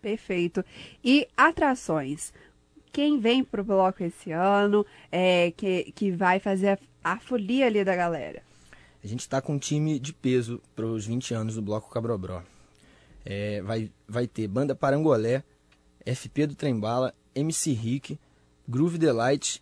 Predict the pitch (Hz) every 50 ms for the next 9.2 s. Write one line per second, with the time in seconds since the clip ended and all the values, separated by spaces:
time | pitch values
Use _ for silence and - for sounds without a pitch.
0 | _ - 139 139 143 - - 123 123 139 139 - 156 139 107 98 101 98 92 -
1 | - - - - - 107 101 113 117 - - - 123 127 127 127 - - - -
2 | - _ - - - - - - 113 107 107 107 110 107 107 104 104 104 95 -
3 | _ _ - - 67 - - 110 107 - - 117 110 110 117 113 110 107 107 123
4 | 143 143 127 110 - - - 143 147 147 143 - - 147 - - - 123 127 143
5 | 156 - - 151 - - 135 139 139 110 135 139 143 151 147 139 - - 107 104
6 | 101 101 98 - - 95 90 110 113 117 - - - - 120 120 123 123 101 120
7 | 113 107 107 117 120 123 - 139 131 127 123 - - _ _ _ _ _ _ -
8 | - 131 117 117 120 120 117 113 113 110 110 - 117 113 123 110 98 95 98 98
9 | 95 98 98